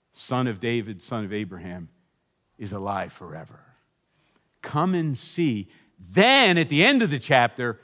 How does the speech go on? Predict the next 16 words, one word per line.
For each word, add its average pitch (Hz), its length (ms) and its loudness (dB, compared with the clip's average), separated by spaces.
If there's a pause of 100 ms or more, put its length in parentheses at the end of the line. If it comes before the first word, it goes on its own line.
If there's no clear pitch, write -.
(260)
"Now 175 560 4
go." 135 600 0 (640)
That's 226 240 0
always 233 380 2
the 202 100 -4
two 220 220 -2
sides 202 340 6
of 208 80 0
the 190 60 -2
same. 208 260 0 (140)
That's 220 320 2
the 233 100 0
rhythm. 180 320 4 (280)
Come 247 540 6
and 240 200 -2
see, 233 480 -2